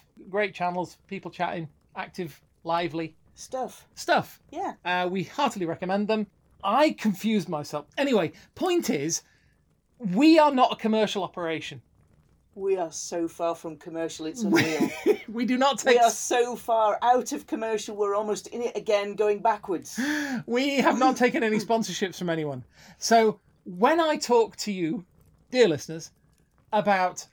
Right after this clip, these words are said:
Speaker 1: a, um, a, an online service that I might have used for the following search involving placing three words in a line and mapping them to a set of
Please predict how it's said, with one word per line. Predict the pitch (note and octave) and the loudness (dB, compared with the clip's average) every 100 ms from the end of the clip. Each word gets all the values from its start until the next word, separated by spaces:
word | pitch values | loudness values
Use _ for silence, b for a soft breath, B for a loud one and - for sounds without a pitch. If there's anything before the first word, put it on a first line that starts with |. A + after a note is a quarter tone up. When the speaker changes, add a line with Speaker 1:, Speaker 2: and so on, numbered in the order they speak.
| - | -6
Speaker 1:
a, | F#3 F3+ E3+ - _ - | -4 -2 -4 -8 _ -6
um, | F3+ F3 F3 E3 C#3 _ _ _ _ - | -4 -2 -4 -6 -10 _ _ _ _ -10
a, | E3 E3 | -8 -6
an | - | -4
online | F3 A#3+ B3+ A#3+ A3 | 0 2 2 2 2
service | - B3 A3 D3+ C#3 | 2 2 4 2 -4
that | - F3+ F3+ | -6 -4 -2
I | F3 | 0
might | F#3+ A3 | 0 0
have | A3 F#3 | -2 -2
used | A3 D#3 C3 | -2 -2 -6
for | - | -8
the | E3 | -6
following | D#3 F3+ F3+ D#3+ | 0 0 0 -4
search | D3+ F#3 C3 - - - | -2 -2 -4 -8 -16 -8
involving | F3 F#3 F#3+ E3+ E3 D#3+ b b b | 0 4 4 2 -4 -6 b b b
placing | G3 G3+ - F3+ E3 | 0 0 0 -4 -6
three | - G#3+ | -4 -2
words | A3 G3+ F#3 D#3+ | 2 4 4 0
in | |
a | D#3+ | 2
line | E3+ F#3 D3+ C#3+ - _ _ _ _ | 4 4 2 -4 -14 _ _ _ _
and | E3 E3+ D#3+ | -4 -4 -4
mapping | C3+ F3 D3 F3 | -2 -2 0 -2
them | E3+ D#3+ | 0 -2
to | D#3 | -4
a | D#3 | -6
set | D#3+ D#3 | -4 -4
of | D#3 - | -6 -10